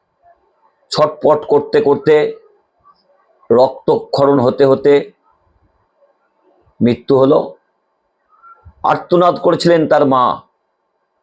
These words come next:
জুনিয়র ডাক্তারদের কাকুতি মিনতি করেছিলেন, জুনিয়র ডাক্তারদের হাতে পায়ে ধরেছিলেন।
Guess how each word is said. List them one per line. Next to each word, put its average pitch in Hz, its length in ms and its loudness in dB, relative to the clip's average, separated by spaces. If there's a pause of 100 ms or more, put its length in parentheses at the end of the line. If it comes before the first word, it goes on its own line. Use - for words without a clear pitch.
(260)
জুনিয়র 139 380 2
ডাক্তারদের 147 800 0 (1900)
কাকুতি 175 300 0
মিনতি 160 340 2
করেছিলেন, 131 540 0 (2250)
জুনিয়র 135 340 2
ডাক্তারদের 143 500 0
হাতে 135 320 0
পায়ে 147 220 2
ধরেছিলেন। 127 580 0